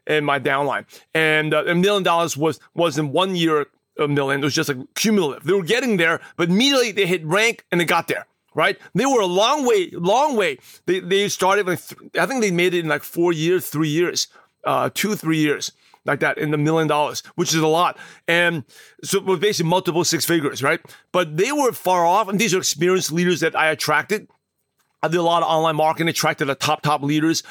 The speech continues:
in the Philippines, and, uh, they were a little bit far off. But once I got that rank, that inspired them, and next thing, boom, the next year they hit that,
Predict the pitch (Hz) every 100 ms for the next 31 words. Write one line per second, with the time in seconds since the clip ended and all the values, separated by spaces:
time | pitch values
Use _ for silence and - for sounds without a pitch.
0 | - - 147 139 147 160 143 185 - -
1 | - 131 160 156 160 160 165 160 170 170
2 | 135 _ 156 196 202 208 208 190 185 220
3 | 165 165 165 233 320 - 226 220 214 196
4 | 175 190 233 220 190 - 175 175 214 214
5 | 175 185 170 160 156 247 160 _ _ -
6 | 160 185 - 185 151 151 156 131 -